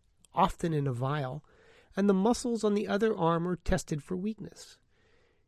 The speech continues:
If you cannot resist the force, Anakin, then you are allergic intolerant to the substance.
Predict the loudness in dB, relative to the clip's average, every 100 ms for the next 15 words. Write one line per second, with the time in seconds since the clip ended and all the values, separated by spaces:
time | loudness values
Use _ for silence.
0 | _ -6 -4 -4 -2 2 4 4 2 0
1 | 2 0 -2 -2 2 2 2 2 2 0
2 | -2 -4 -10 -20 _ -4 -2 -2 -2 -4
3 | -4 -2 -2 0 -2 -2 -6 -4 -2 0
4 | 0 -4 -10 -10 -8 -6 -8 -8 -14 -14
5 | -14